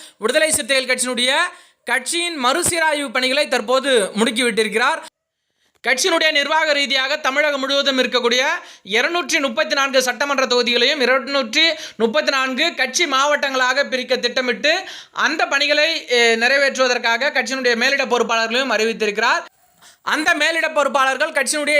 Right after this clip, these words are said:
ஏற்கனவே இருக்கக்கூடிய மாவட்ட செயலாளர்களோடு இணைந்து புதிய மனுக்களை பெற்று கட்சியினுடைய மறுசீராய்வு,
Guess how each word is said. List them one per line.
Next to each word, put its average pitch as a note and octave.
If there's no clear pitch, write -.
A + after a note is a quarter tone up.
ஏற்கனவே C#4
இருக்கக்கூடிய C4
மாவட்ட C4+
செயலாளர்களோடு B3
இணைந்து B3+
புதிய D#4
மனுக்களை C4+
பெற்று B3+
கட்சியினுடைய C#4
மறுசீராய்வு, C#4